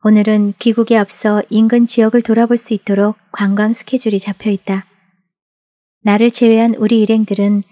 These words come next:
아침부터 일찍 현지 관광회사의 안내로 관광에 나섰고 나는 혼자 호텔에 남아 침대 위에 뒹굴고 있었다.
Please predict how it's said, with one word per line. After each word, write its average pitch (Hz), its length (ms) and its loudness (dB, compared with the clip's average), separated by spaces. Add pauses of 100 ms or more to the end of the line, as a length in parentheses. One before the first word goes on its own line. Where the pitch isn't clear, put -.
(120)
아침부터 214 560 -2
일찍 202 640 -2
현지 240 380 0
관광회사의 214 680 0
안내로 202 440 0
관광에 214 440 -2
나섰고 190 600 -6 (800)
나는 214 260 2
혼자 254 300 2
호텔에 262 420 0
남아 202 400 0 (240)
침대 240 380 2
위에 196 260 0
뒹굴고 214 400 0
있었다. 190 500 -6